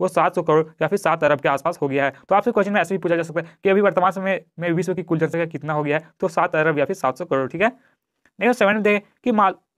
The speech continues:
थॉमस माल्थन्स ने अपने सिद्धांत को किस वर्ष प्रतिपादन किया था? यानी आपको ये जो थॉमस माल्थन्स है इन्होंने अपने सिद्धांत को किस वर्ष प्रतिपादन किया था? तो इन्होंने अपने सिद्धांत को जो फ्रेंड्स वो सत्रह सौ अंठानवे ईस्वी में प्रतिपादन किया था। तो राइट आंसर जो फ्रेंड हो जाएगा ऑप्शन बी,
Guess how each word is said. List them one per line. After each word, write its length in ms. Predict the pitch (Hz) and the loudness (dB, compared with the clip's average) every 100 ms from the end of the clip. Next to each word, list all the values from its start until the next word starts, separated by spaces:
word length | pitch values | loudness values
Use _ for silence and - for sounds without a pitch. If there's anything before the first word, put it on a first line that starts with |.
| _ | _
थॉमस 280 | 180 196 247 | 0 2 2
माल्थन्स 420 | 208 160 170 185 | 2 0 0 -4
ने 100 | 196 | 0
अपने 200 | 170 170 | 0 0
सिद्धांत 360 | 190 160 143 165 | -2 -2 -2 -2
को 120 | 175 165 _ | -4 -8 _
किस 180 | 233 220 | -4 -2
वर्ष 140 | 165 | -2
प्रतिपादन 500 | - 151 156 143 147 | -2 -4 -2 -2 -2
किया 160 | 165 143 | -2 -4
था? 100 | 139 | -2
यानी 160 | 131 190 | -2 -2
आपको 160 | 185 | 0
ये 140 | 185 185 | 0 0
जो 60 | 180 | -2
थॉमस 280 | 151 156 160 | -4 -4 -2
माल्थन्स 340 | 135 131 143 | -2 -2 -6
है 60 | 147 _ 165 | -8 _ -6
इन्होंने 180 | 196 | 0
अपने 160 | 190 185 | 0 -2
सिद्धांत 300 | 165 139 151 | -4 -4 -4
को 80 | 165 | -4
किस 200 | 160 165 | -4 -4
वर्ष 120 | 151 | -6
प्रतिपादन 640 | - 143 135 - 139 139 147 | -4 -4 -4 -4 -2 -2 -4
किया 140 | 139 | -4
था? 100 | 139 - _ | -4 -8 _
तो 60 | 160 | -4
इन्होंने 300 | 170 190 196 | 0 0 0
अपने 240 | 175 165 175 165 _ _ | -2 -2 -6 -6 _ _
सिद्धांत 360 | - 143 156 160 | -8 -4 -2 -2
को 60 | |
जो 120 | 151 151 | -2 -4
फ्रेंड्स 320 | 147 139 - _ _ - | -6 -8 -12 _ _ -6
वो 180 | 202 - _ | -6 -6 _
सत्रह 240 | - 196 240 | -4 0 0
सौ 120 | 190 | 0
अंठानवे 340 | 143 135 151 | -2 -4 -4
ईस्वी 140 | 147 151 | -4 -4
में 100 | 160 | -6
प्रतिपादन 460 | 135 135 127 151 | -6 -4 -2 -2
किया 160 | 175 139 | -2 -4
था। 120 | 131 127 _ | -2 -6 _
तो 80 | 147 | -2
राइट 220 | 185 214 | 0 0
आंसर 140 | 160 | -4
जो 100 | 165 160 | -4 -4
फ्रेंड 220 | 151 147 | -4 -6
हो 120 | 139 | -4
जाएगा 140 | 139 127 | -2 -4
ऑप्शन 160 | - | -4
बी, 160 | 131 202 | -6 -8